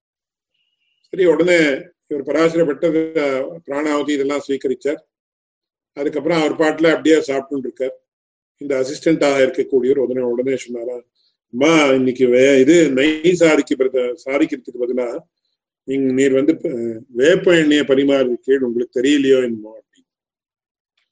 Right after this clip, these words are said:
உடனே அந்த தாயார் என்ன பண்ண, "ஐயோ அப்படியா, க்ஷமிக்கணும், க்ஷமிக்கணும்னு" சொல்லி அப்புறம் நெய் குத்தினார். சரி,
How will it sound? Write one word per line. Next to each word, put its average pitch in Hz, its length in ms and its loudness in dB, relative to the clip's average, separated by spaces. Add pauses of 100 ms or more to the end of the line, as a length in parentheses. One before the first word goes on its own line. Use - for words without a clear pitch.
(920)
உடனே 170 300 0
அந்த 143 180 2
தாயார் 151 340 2
என்ன 143 160 -2
பண்ண, 127 280 -6
"ஐயோ 143 280 4
அப்படியா, 147 360 2
க்ஷமிக்கணும், 135 600 -6
க்ஷமிக்கணும்னு" 120 380 -12
சொல்லி 113 200 -14
அப்புறம் 143 260 -8
நெய் 135 360 -4
குத்தினார். 117 420 -12 (1800)
சரி, 170 640 2